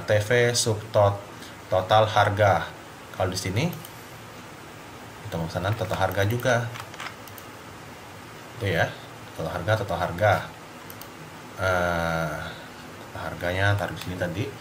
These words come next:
T V subtot total harga harusnya sih nggak masalah ya. T V harga, harga prod udah.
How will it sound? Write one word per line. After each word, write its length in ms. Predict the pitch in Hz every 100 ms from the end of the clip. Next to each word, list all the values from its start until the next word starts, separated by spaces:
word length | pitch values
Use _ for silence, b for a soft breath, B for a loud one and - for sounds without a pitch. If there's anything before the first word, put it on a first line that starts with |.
| B B B -
T 60 | - 92
V 100 | - 123
subtot 640 | 123 - 80 - 113 139 -
total 240 | 87 85
harga 360 | 87 82 101 117 117 - - - - -
harusnya 320 | - 117 101 104
sih 320 | 123 120 120 -
nggak 160 | -
masalah 420 | 80 - 90 95 78
ya. 80 | 87 101 -
T 80 | - 85
V 80 | 85
harga, 560 | 85 80 82 104 104
harga 240 | 101 80 80 -
prod 220 | 104 101
udah. 480 | 80 85 92 90